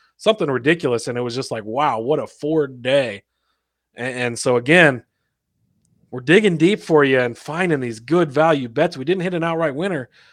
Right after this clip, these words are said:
but when you're hitting a plus four thirty on the weekend without hitting the winner, that's a pretty good weekend, and that, that can cover up a lot of stuff and, and make your day a lot better. And so, again, it just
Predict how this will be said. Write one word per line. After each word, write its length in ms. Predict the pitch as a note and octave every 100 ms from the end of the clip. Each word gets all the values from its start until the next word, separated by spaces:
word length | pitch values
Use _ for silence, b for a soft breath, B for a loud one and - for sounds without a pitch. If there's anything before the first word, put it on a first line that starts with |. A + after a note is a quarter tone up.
| b
but 80 | A#2+
when 140 | B2+
you're 100 | F3
hitting 280 | E3+ G3 D#3
a 60 | B2+
plus 300 | - F3 F3
four 240 | - F3+
thirty 400 | - C3 F#3+ C3+
on 120 | G#2 G2
the 40 |
weekend 400 | G2 G#2 A2+ A2
without 360 | G#2+ G#2+ E3 D3+
hitting 200 | C3+ A#2
the 60 | A2
winner, 320 | G#2+ G#2 G#2 _ _ _ _ _ _ _
that's 180 | _ -
a 40 |
pretty 260 | - C4 A3+
good 180 | G3 G3
weekend, 480 | E3+ F#3+ F3 C#3+ B2+
and 120 | B2+
that, 300 | D#3 E3 -
that 240 | E3+ F#3
can 140 | - F3+
cover 380 | - F#3+ E3+ F3+
up 140 | F3
a 40 | C3
lot 240 | C3 D#3+
of 80 | D#3+
stuff 380 | - E3+ E3+ -
and, 380 | - B2 A#2 - -
and 160 | A2+
make 200 | B2 D3+
your 80 | D3
day 200 | D3+ D3+
a 60 | C#3
lot 220 | D3+ C3+
better. 360 | C#3+ C3+ A2+ _ _ _ _ _ _
And 220 | A#2 A#2+
so, 520 | A#2 C#3 C3 B2+ A#2+ - _
again, 340 | C3 B2 D#3 D3+
it 120 | A#2
just 420 | A#2+ G3 - -